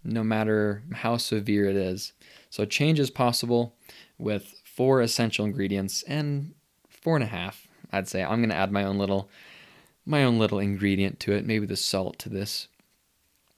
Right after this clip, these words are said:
or the sugar, the sweet sugar. Salt kind of has a, <laughs> a negative connotation to it 'cause it's, I'm not salty, all right? So the first ingredient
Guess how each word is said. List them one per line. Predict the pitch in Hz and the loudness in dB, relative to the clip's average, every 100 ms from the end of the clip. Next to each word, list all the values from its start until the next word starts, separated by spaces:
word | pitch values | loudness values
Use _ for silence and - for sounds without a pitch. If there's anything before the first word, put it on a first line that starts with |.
| - | -6
or | 135 | 0
the | 123 | 0
sugar, | 101 101 92 53 - - | 2 0 -2 -6 -12 -8
the | 113 | -6
sweet | - 90 - | -4 -6 -8
sugar. | - - - - - | -10 -10 -12 -12 -14
Salt | - - 110 101 | -10 -2 -2 -2
kind | - 87 | -6 -10
of | 92 | -6
has | 95 | -6
a, | 82 95 _ _ _ - - | -6 -8 _ _ _ -20 -8
<laughs> | 131 - - - - _ 135 180 147 123 | -6 -6 -14 -20 -20 _ -6 -6 -6 -2
a | |
negative | 117 107 104 101 | 0 2 0 -2
connotation | - 104 98 104 101 101 | -2 -4 -2 -2 -2 -4
to | - 95 | -4 -4
it | - | -6
'cause | - | -10
it's, | 113 - - _ _ - - | -12 -14 -18 _ _ -20 -6
I'm | 123 | -2
not | 117 - | -2 -2
salty, | 104 104 - - - - | -4 -4 -6 -14 -16 -12
all | 67 | -8
right? | 90 - _ _ - - | -6 -6 _ _ -20 -18
So | - 117 117 113 110 _ _ _ _ - | -4 2 4 4 0 _ _ _ _ -2
the | 127 | -2
first | 117 - 165 170 - | 0 2 4 2 0
ingredient | 135 120 123 120 90 80 - | -2 2 4 4 0 -6 -16